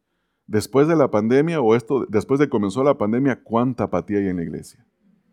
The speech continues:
Yo mismo conozco hermanos en la congregación que pastoreo, hoy no los conozco, los desconozco totalmente. Se han convertido apáticos, son hijos de la educación del gobierno.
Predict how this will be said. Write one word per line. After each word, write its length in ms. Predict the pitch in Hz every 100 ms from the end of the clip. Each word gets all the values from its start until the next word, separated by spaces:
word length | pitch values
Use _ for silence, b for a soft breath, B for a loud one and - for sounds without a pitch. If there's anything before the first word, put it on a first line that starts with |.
| _ _ _ _ _ _ _ _ _ _ _ _ _ _ -
Yo 260 | 107 127
mismo 380 | 143 180 180 160
conozco 460 | 123 123 147 147 131
hermanos 480 | 120 131 143 - _ _ -
en 100 | 104
la 120 | 101
congregación 520 | 107 101 98 98 156
que 120 | 180 156
pastoreo, 640 | 104 - 113 143 180 - _ _ _
hoy 180 | - 117
no 160 | 120 117
los 200 | 107 -
conozco, 480 | 101 95 90 - 101
los 180 | 113
desconozco 720 | 110 104 - 107 113 123 - 98
totalmente. 680 | 95 98 92 90 95 - - _ _ _ _ _ _ _ _
Se 160 | -
han 60 | 160
convertido 640 | 175 151 127 170 180 147 -
apáticos, 1080 | 123 117 - 170 - 147 143 113 - - _ _ _ _ -
son 240 | - 170
hijos 320 | 196 202 190
de 100 | 147
la 60 | 143
educación 560 | 135 123 127 - 170 175
del 140 | 147
gobierno. 720 | 127 123 151 170 160 131 104